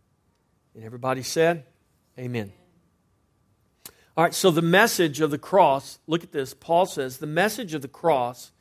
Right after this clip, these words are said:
is either going to be foolishness or it's going to be the power of God." Verse eighteen, "For the message of the cross is foolishness to who? To those who are perishing.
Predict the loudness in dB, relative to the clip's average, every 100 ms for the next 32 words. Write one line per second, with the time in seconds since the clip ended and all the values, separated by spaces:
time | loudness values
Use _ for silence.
0 | _ _ _ _ -2 -2 -8 -2 0 2
1 | 0 0 0 0 0 -4 -4 -4 -4 -6
2 | -2 0 0 -2 -4 -12 -14 -14 -14 0
3 | 2 2 -4 -4 0 0 0 -4 -4 -4
4 | -4 -8 -14 _ _ _ -6 -2 0 2
5 | 4 2 0 -2 0 -4 -10 -2 0 0
6 | 0 -2 -2 -4 -2 -4 -2 2 0 0
7 | -2 -2 -2 0 2 2 0 -6 -6 -6
8 | -2 0 0 -2 -4 -6 -2 0 4 4
9 | 2 -8 _ _ 2 6 6 6 2 -2
10 | 0 2 4 2 -4 -16